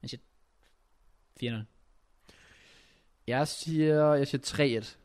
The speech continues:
Speaker 1: Okay.
Speaker 2: Jeg tror ikke, når, hvis de ikke har Maguire klar, hvilket jeg ikke tænker, de har, så en eller anden dødbold for Skotland.
Speaker 1: Ja.
Speaker 2: Frankrig mod Ungarn. Vi ved på det her tidspunkt ikke, hvordan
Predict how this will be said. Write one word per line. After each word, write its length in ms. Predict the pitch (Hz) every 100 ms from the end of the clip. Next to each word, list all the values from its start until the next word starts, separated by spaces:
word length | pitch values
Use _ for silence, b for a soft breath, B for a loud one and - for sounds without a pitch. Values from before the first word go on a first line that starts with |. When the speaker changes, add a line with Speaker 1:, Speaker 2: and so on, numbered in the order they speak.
| _ -
Speaker 1:
Okay. 160 | -
Speaker 2:
Jeg 80 | -
tror 280 | - 113 98
ikke, 220 | 110 -
når, 200 | - 107
hvis 380 | 110 117 120 120
de 80 | 143
ikke 100 | 135
har 60 | 123
Maguire 400 | 117 117 117 123
klar, 200 | 127 110
hvilket 240 | 113 113
jeg 80 | 78 131
ikke 100 | -
tænker, 160 | 139
de 60 | 127
har, 160 | 127 117
så 140 | 120 - b b b b b -
en 100 | 165
eller 120 | 147
anden 120 | 131 123
dødbold 300 | 123 113 98
for 80 |
Skotland. 360 | 101 107 95 78 - _
Speaker 1:
Ja. 100 | 110 98 b b b b b _ _ _ _
Speaker 2:
Frankrig 480 | - 180 247 240 - _ _
mod 140 | 170 170
Ungarn. 400 | 190 226 180 127 139
Vi 100 | 180
ved 100 | 180
på 80 | 156
det 60 |
her 60 | 170
tidspunkt 300 | 160 151 147
ikke, 80 | 135
hvordan 280 | 127 123